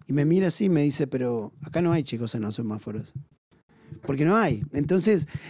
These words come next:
y cosas así. Entonces, eh, es adecuarnos a los países donde vamos también, ¿verdad?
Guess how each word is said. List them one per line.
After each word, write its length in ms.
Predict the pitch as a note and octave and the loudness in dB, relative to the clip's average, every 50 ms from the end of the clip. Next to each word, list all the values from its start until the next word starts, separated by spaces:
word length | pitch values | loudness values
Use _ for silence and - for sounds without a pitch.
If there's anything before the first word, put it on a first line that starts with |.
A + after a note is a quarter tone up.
| D3 - - _ | -10 -10 -8 _
y 80 | D#3 | -2
cosas 320 | C#3+ D#3+ F#3 E3 E3+ G3 F3 | 0 2 2 2 2 2 2
así. 440 | D#3 C#3+ - A3+ A#3 A3+ E3+ B2+ - - - - - _ - | 2 2 2 0 2 2 0 -2 -4 -8 -20 -20 -20 _ -2
Entonces, 720 | D3 D3+ D3+ D3+ C3+ E3 F3+ E3+ G#3+ F#3+ D#3+ - - - - - | 0 0 0 2 2 0 2 4 4 4 4 2 -4 -12 -8 -4
eh, 640 | - D#3+ D#3+ D#3 D3+ D3 C#3+ C3+ C3 B2+ C3 - - - | 0 2 2 4 4 4 2 2 2 0 -2 -6 -6 -2
es 180 | D#3+ D#3+ D#3+ G#3 | 0 2 6 6
adecuarnos 640 | G#3 F#3+ D#3+ C3+ - D#3 D#3 E3 F3 F3+ F#3+ E3+ - | 6 6 6 4 4 4 6 6 6 4 2 2 2
a 60 | D#3+ | 2
los 120 | C#3+ C3 - | 0 0 0
países 360 | - C3 B2+ C#3 C#3 - E3+ | -2 -2 0 0 0 2 2
donde 200 | D3 C#3 C3 A#2+ | 2 2 2 2
vamos 320 | A#2+ B2 C#3 D3 C#3 A2+ - | 0 0 0 -2 -4 -4 -6
también, 360 | - A2 A2+ B2 B2 A#2 G#2+ | -6 -6 -4 -4 -4 -6 -6
¿verdad? 340 | G#2 G#2+ A2 B2 C#3 D3+ | -6 -6 -6 -4 -4 -4